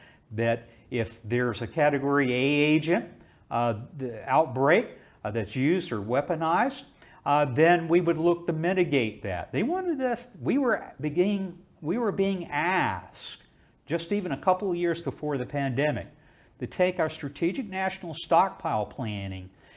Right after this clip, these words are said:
and to apply it to vaccine deployment. I, I then began looking at, "This doesn't look right." And then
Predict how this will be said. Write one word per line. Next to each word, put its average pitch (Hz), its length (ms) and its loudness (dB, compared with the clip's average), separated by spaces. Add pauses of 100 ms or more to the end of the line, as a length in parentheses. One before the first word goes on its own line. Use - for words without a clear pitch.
(120)
and 117 120 -6
to 123 120 -2
apply 170 520 4
it 175 200 -2
to 147 120 -4
vaccine 147 680 -2
deployment. 170 840 -4 (640)
I, 156 360 4
I 170 40 6
then 208 340 4
began 180 500 2 (540)
looking 185 560 4
at, 185 300 0
"This 220 240 0
doesn't 190 680 6
look 220 220 6
right." 95 400 0
And 117 180 -4
then 180 300 2